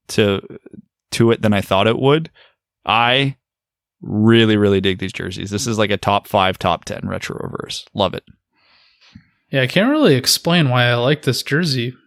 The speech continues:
Speaker 2: but there's something about the Screaming Eagle and then the Capitals.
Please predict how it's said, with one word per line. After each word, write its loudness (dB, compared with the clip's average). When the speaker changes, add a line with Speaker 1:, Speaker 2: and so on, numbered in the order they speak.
Speaker 2:
but -2
there's 2
something -2
about 2
the 0
Screaming 2
Eagle 4
and 0
then -6
the -12
Capitals. 0